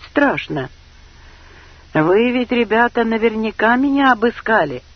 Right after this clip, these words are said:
Нет у меня ничего". "Обыскали", кивнул дух, внезапно успокоившись.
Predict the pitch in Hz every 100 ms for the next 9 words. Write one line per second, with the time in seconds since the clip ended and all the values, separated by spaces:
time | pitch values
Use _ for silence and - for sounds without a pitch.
0 | - 170 208 294 359 370 339 254 185 185
1 | - 202 165 131 131 - - - - -
2 | - - - - 147 160 277 - 302 170
3 | 156 185 190 - - - - - - -
4 | - 175 185 190 196 170 156 233 - -
5 | - 160 180 165 180 180 175 175 160 -
6 | 170 - 156 143 135 135 - 139